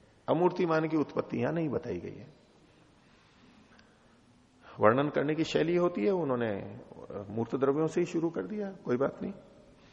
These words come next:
तो ऐसा श्रुतिस्तु मूर्ति, मूर्तिमत सृष्टि प्रकाशन परा, मूर्ति वाले, रूप वाले सृष्टि के प्रकाशन यानी प्रकटीकरण परक है,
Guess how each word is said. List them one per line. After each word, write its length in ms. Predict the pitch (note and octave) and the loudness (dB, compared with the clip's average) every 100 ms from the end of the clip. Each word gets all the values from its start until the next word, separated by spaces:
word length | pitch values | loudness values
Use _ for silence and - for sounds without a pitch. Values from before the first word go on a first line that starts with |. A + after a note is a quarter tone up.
| - - | -20 -6
तो 60 | - | 2
ऐसा 320 | G#2 C#3+ G#3 G3+ | 4 8 8 6
श्रुतिस्तु 540 | C#3+ B2+ B2 - E3 | 4 0 0 2 2
मूर्ति, 440 | C3 A2 - A#3 G3 | 4 2 0 0 0
मूर्तिमत 960 | F3+ A2 A#2+ D3+ D#3 F3 D#3+ E3 G3+ | 0 2 4 4 2 0 4 4 4
सृष्टि 420 | - C#3 - - F#3+ | 2 -4 -2 -2 -2
प्रकाशन 520 | - - G#2+ - G2 - | -2 0 -2 -2 -8 -2
परा, 200 | - - A2+ | -2 -2 -4
मूर्ति 420 | A#2 D#3 D#3 G3 | -2 -2 0 0
वाले, 360 | D#3 G#2 A2 D3+ D#3+ | 2 2 2 0 -2
रूप 320 | B2+ D#3+ G3+ F3 | -2 0 2 4
वाले 480 | B2+ G2+ A2 E3 F3+ - - - - - - _ _ - _ - | 2 2 0 0 -4 -14 -20 -20 -20 -20 -20 _ _ -20 _ -4
सृष्टि 440 | C3 B2 - C#3+ | -2 -2 2 2
के 180 | C#3 F3+ F3+ | 4 4 4
प्रकाशन 600 | - B2+ C3+ D#3+ - D#3 | 2 4 6 4 2 0
यानी 160 | D3 D3+ | 0 -2
प्रकटीकरण 680 | - - C#3+ C#3+ B2+ D#3 F3 - | -2 -2 0 -2 -2 -4 -4 0
परक 280 | A#2 G#2+ - | 0 0 -4
है, 180 | A2+ | -8